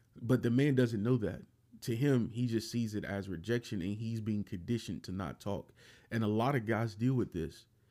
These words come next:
because in order to avoid conflict, they say, "Well, I'd rather not just say anything. I'm just gonna come home, say nothing." So situations will come up, but a house will be burning down. <laughs> And they'll say, "I ain't gonna say nothing 'cause I don't wanna get in no fight."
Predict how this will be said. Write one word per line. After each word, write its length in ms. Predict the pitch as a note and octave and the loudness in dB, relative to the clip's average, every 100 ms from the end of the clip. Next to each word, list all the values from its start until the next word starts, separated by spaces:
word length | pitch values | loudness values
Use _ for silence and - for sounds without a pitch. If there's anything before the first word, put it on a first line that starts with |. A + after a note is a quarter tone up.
| _ _ | _ _
because 320 | - A2+ A2+ G#2 | -4 0 0 2
in 100 | G#2+ | 2
order 180 | A#2 | 2
to 180 | A2+ A2 - - | 0 -6 -6 -10
avoid 360 | G#2 A2 G2+ | -4 -2 -2
conflict, 520 | - B2 C3+ G#2+ F#2 | -2 -4 -2 -2 -2
they 120 | G2+ G#2 | -2 -4
say, 200 | G#2+ G2+ | -2 -2
"Well, 180 | G2 | -2
I'd 120 | G#2 G#2 | -2 0
rather 200 | A2 G2+ | 0 -2
not 220 | G2 - | -4 -6
just 220 | F#2+ - | -8 -4
say 220 | A2+ G2+ | -2 0
anything. 480 | A2+ G#2 - D#2 - - _ _ _ _ _ | 0 -2 -4 -6 -8 -12 _ _ _ _ _
I'm 80 | - | -8
just 100 | G2+ | -4
gonna 100 | G2+ | -4
come 240 | - B2+ B2 | -2 -2 0
home, 260 | B2 A#2+ | 0 0
say 160 | G#2 G#2+ | 0 0
nothing." 260 | A2 G2+ | 0 -2
So 180 | - A2 | -2 -2
situations 600 | G#2 C3 B2+ B2+ B2 A2+ | -2 -4 0 0 0 -2
will 80 | G#2+ | -6
come 240 | - A#2 B2+ | -2 0 0
up, 180 | B2 - - - | -2 -6 -16 -4
but 120 | G#2+ | -2
a 60 | G2 | -2
house 300 | C3 C#3 B2 | 0 0 0
will 80 | |
be 120 | G#2+ F2+ | -2 0
burning 360 | G2+ A#2+ A2+ | 2 2 2
down. 320 | G2 G2 D#2 - - | 0 -2 -2 -6 -12
<laughs> 60 | - - - _ _ _ _ _ _ | -14 -14 -20 _ _ _ _ _ _
And 120 | - G#2+ | -2 2
they'll 160 | A#2 | 2
say, 260 | - A2+ G#2 | 2 2 2
"I 200 | - G2+ | 0 -2
ain't 120 | B2+ | 2
gonna 140 | B2+ | 2
say 200 | C3 D3 | 2 0
nothing 400 | C#3 B2 - C#2+ - - | 0 -2 -4 -8 -10 -6
'cause 100 | G2+ | -2
I 60 | |
don't 160 | A2 B2 | 0 2
wanna 140 | A#2+ | 2
get 140 | A#2 G#2 | 2 0
in 40 | |
no 100 | A2+ | 0
fight." 340 | - A#2+ E2 | -2 -4 -4